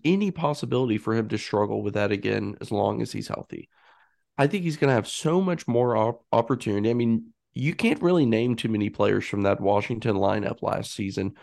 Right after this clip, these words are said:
besides, like, Josh Bell, that were that productive. He comes in with all kinds of talent around him. I just don't see a way that he dips in any category. Um, he'll hit you around twenty-five, thirty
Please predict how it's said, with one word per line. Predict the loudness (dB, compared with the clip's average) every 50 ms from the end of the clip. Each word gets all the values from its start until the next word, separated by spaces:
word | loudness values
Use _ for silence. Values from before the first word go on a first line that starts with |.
| -20 -20 _ _ _ _
besides, | -4 0 0 2 2
like, | 2 2 4
Josh | 4 4 4 4 2 0 0
Bell, | 2 2 4 4 2 0 -2 -4 _ _ _ _ _ _ _ 2
that | 2 4
were | 4 4 4
that | 4 2 0 0
productive. | -2 -4 -2 0 0 -2 -2 -6 -10 -10 -12 -14 _ _ _ _ _ _ _ _ _ _
He | -6 -4
comes | 0 2 2 2 4 2
in | 2 2 2 2
with | 2 0 0 -2 _ -4
all | 0 2 4 4 4 2
kinds | 2 0 0 0 0 0 -2
of | -4
talent | -4 -2 0 0 0 0 0 2
around | 2 2 2 2 0 2 2
him. | 0 0 0 -4 -10 _ _ _ _ _ _ _ _ _ -20 _ _ _ _ _ 0
I | 2 2
just | 2 0 -2 -4 -6 -10 _ 4
don't | 4 6 6 6 4 0
see | -2 -2 2 2 4
a | 4
way | 4 4 4 4
that | 2 0 0
he | 0 -2
dips | 0 -2 -2 -2 -4
in | -8 -6 -2
any | 0 0 2 2 0
category. | 0 0 0 0 0 0 0 0 0 0 -2 -2 -6 -8 _ _ _ _ _ _ _ _ _ _ _ _ -2
Um, | 0 2 4 4 2 2 2
he'll | 2 4 6 6 6 6
hit | 4 2 0 2
you | 2 4
around | 4 4 2 0
twenty-five, | 0 0 0 0 0 2 0 0 0 -2 -2
thirty | -2 0 0 0 0 0 -2 -2